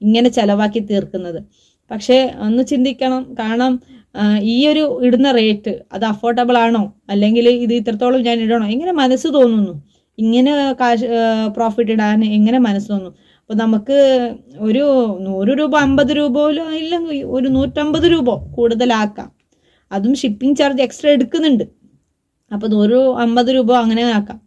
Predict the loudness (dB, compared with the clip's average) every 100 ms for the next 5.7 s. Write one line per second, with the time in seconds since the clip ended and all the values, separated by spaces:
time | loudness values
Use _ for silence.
0 | _ _ _ -10 -6 -4 -6 -8 2 4
1 | 6 4 2 2 2 2 2 0 0 0
2 | 0 0 0 0 0 0 0 0 -2 -2
3 | -2 -2 0 2 0 -2 0 0 0 0
4 | -2 -6 -8 -12 -20 _ _ _ _ _
5 | 0 4 4 2 0 0